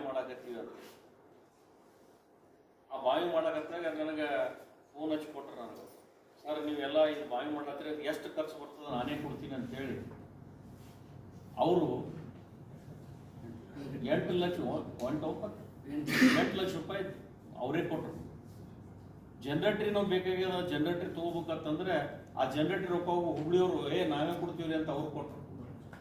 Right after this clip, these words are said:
ಏಳು ಲಕ್ಷ ರೂಪಾಯಿ ಅವ್ರು ಕೊಟ್ರು. ಅಂದ್ರೆ ಅಲ್ಲಿ ತಾಯಿಗೆ ಯಾವುದು ನಾವು ಏನ್ ನಮ್ಮ ಕೈಲಿ ಹಾಕಿ ನಾವು ಮಾಡಿಲ್ಲ. ಎನ್ ಟಿ ಪಿ ಸಿಯಲ್ಲಿ ನಾನು ಒಂದು ಪತ್ರ ಕೊಟ್ಟಿದ್ದೆ.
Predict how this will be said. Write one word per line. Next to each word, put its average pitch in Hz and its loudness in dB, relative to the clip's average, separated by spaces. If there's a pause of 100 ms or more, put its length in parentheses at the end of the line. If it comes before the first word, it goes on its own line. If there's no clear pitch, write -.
(800)
ಏಳು 185 8
ಲಕ್ಷ 170 2
ರೂಪಾಯಿ 170 2
ಅವ್ರು 156 0
ಕೊಟ್ರು. - -6 (1600)
ಅಂದ್ರೆ 180 8
ಅಲ್ಲಿ 185 8
ತಾಯಿಗೆ 143 4
ಯಾವುದು 185 4 (1800)
ನಾವು 156 4
ಏನ್ 175 6
ನಮ್ಮ 160 4
ಕೈಲಿ 170 2
ಹಾಕಿ 160 2
ನಾವು 165 4
ಮಾಡಿಲ್ಲ. 151 2 (1500)
ಎನ್ - 0
ಟಿ 220 0
ಪಿ 208 -4
ಸಿಯಲ್ಲಿ 196 0
ನಾನು 185 4
ಒಂದು 180 0
ಪತ್ರ 165 0
ಕೊಟ್ಟಿದ್ದೆ. 160 0